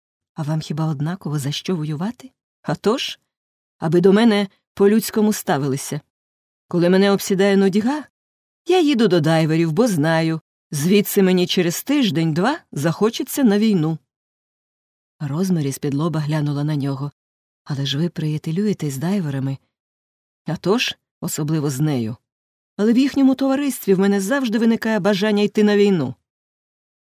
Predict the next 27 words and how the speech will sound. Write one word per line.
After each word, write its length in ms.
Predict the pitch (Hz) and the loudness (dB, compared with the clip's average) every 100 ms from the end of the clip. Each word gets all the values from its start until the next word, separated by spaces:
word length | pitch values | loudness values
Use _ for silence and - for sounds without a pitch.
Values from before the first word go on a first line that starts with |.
| _ | _
Вона 240 | 165 175 185 | -2 0 0
спробувала 540 | - 190 202 185 190 | -2 0 0 0 0
зрозуміти 580 | 185 190 202 233 247 165 | 0 0 4 4 2 -2
його, 360 | 156 147 156 156 _ _ _ | -2 -4 -6 -8 _ _ _
але 220 | 165 156 | -4 -2
не 100 | 180 | 0
змогла. 500 | 165 180 151 147 147 - _ _ _ _ _ _ | 0 -2 -2 -4 -6 -12 _ _ _ _ _ _
Як 220 | 165 170 | -6 -2
на 140 | 175 165 | 0 2
неї, 360 | 170 196 185 | 2 4 2
вона 200 | 156 160 | 2 -2
б 80 | 151 | -2
ніколи 360 | 160 - 180 175 | -4 -2 0 0
не 120 | 175 | -2
розлучалася 760 | 175 165 185 277 254 175 151 143 _ _ | -2 -4 -6 -6 -6 -6 -8 -10 _ _
з 100 | - | -8
дайверами. 640 | 151 170 135 135 135 139 - _ _ _ _ _ _ _ _ | -4 -4 -4 -4 -4 -6 -10 _ _ _ _ _ _ _ _
"Ви 240 | 143 170 | -2 0
напівамериканець", 1300 | 196 160 - 196 - 170 170 185 - 226 180 - - - - | 2 0 -2 -2 -2 -6 -4 -6 -4 -4 -4 -4 -10 -20 -20
сказала 440 | - - 160 170 160 | -20 -12 -6 -4 -2
вона, 220 | 160 196 | -2 0
неначе 400 | 180 175 175 175 | 0 -2 -4 -6
цим 300 | - 214 190 | -6 -2 -2
усе 220 | 160 202 | -2 -6
пояснювалося. 840 | 196 185 190 180 147 139 143 - 139 _ _ _ _ _ _ _ | -6 -4 -4 -4 -4 -4 -6 -8 -12 _ _ _ _ _ _ _
"І 180 | 208 254 | 0 2
напівфранцуз, 1080 | 339 349 269 - 320 320 - 165 139 - | 2 0 -4 -2 -4 -4 -4 -4 -4 -8